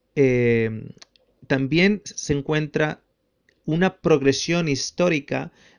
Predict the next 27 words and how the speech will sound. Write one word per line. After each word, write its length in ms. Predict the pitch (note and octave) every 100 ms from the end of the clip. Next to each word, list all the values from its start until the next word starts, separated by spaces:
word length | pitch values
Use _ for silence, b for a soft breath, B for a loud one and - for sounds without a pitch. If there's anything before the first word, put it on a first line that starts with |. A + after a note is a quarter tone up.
| -
de 200 | A#2+ C#3
un 160 | G3
estereotipo 1200 | G#3 - - D3+ C#3+ B2+ A#2+ - G3 - E2 - _ _ _ _ _ -
de 240 | A2+ A#2+
lo 160 | A#2 A2+
que 120 | A#2
la 100 | G#2+
iglesia 800 | A#2 B2 C#3 - D#3+ D#3 D3+ - _ -
ha 160 | C3
pasado 540 | - C3 - D#3 A2+ A2+
en 60 |
los 140 | A2 B2
últimos 340 | A#2 A#2+ A2
mil 180 | A#2 A#2
novecientos 500 | A2+ G#2 G2 F#2+ -
años. 480 | C2+ C2+ - - _ _ _ _
¿Ok? 160 | G#2+ - C3 E3 b b
¿A 80 | -
qué 100 | C#3
me 100 | C#3
refiero 300 | C3 C3+ A#2+
con 100 | B2
un 60 |
estereotipo? 800 | A#2 - A#2+ G#2+ G2+ G2 - - b b b
El 100 | -
estereotipo 640 | B2 - C3+ C3 E3+ F3+ G3
siguiente, 720 | - C#3+ C3 B2+ A2 G2+